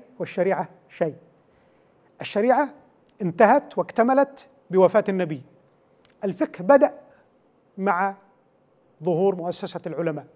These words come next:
أي أن الشريعة هي ما نص عليه الوحي فقط، وأما الفقه فهو القانون الذي استنبطه الفقهاء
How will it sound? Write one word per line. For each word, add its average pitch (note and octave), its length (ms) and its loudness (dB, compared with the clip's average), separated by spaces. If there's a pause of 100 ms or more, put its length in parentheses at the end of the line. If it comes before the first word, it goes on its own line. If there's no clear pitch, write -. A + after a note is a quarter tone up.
(840)
أي F#3 60 -4
أن G3+ 200 -4
الشريعة A3+ 580 0 (500)
هي F#3+ 200 0
ما F#3 160 -2
نص G#3+ 320 -4
عليه F3 440 -2
الوحي F#3 440 -6
فقط، F3+ 480 -8 (720)
وأما F3 280 -8
الفقه B3+ 380 -4 (580)
فهو F3 220 -2
القانون F3 560 -2 (580)
الذي E3+ 200 -4
استنبطه D#3 600 -4
الفقهاء F3+ 720 -2